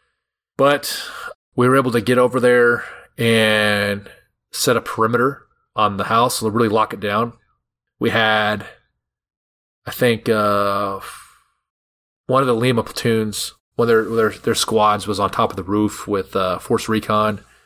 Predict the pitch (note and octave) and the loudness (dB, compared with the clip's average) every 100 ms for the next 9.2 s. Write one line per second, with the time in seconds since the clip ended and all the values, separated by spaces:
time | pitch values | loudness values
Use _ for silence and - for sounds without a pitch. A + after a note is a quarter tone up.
0 | _ _ _ _ - B2 A2+ A2+ A2 A2 | _ _ _ _ -8 0 2 4 4 4
1 | G#2+ G#2 G#2 A2 A2+ G#2+ G#2+ G#2+ - - | 2 2 0 0 2 2 2 0 -2 -6
2 | - - _ _ - A#2 A2 - B2 A2 | -10 -18 _ _ -2 0 2 0 2 2
3 | A2 G2+ - A2 A2 A2 G#2+ _ _ _ | 2 -2 0 0 2 -2 -4 _ _ _
4 | _ _ _ _ _ _ _ _ A#2+ C3 | _ _ _ _ _ _ _ _ 0 2
5 | C3 B2+ A2+ - - - _ _ _ - | 2 2 2 0 -8 -20 _ _ _ -4
6 | A2+ B2+ - C3 B2+ C#3 B2+ B2 - _ | 0 0 0 -2 -2 0 0 -2 -6 _
7 | _ _ _ _ _ - - C#3 A#2 A#2+ | _ _ _ _ _ -8 -4 0 2 2
8 | A2 A#2 - A2+ A2 G2+ G#2 G#2+ G#2+ G2+ | 2 -2 0 2 2 0 -2 0 0 0
9 | G2 | -8